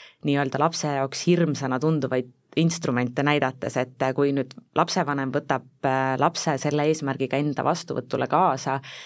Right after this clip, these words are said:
siis see laps näeb kõrvalt ikkagi paratamatult, äh, tundmatuid, äh, asju,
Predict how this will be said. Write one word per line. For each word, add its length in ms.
siis 160
see 120
laps 360
näeb 380
kõrvalt 560
ikkagi 260
paratamatult, 1160
äh, 520
tundmatuid, 920
äh, 720
asju, 360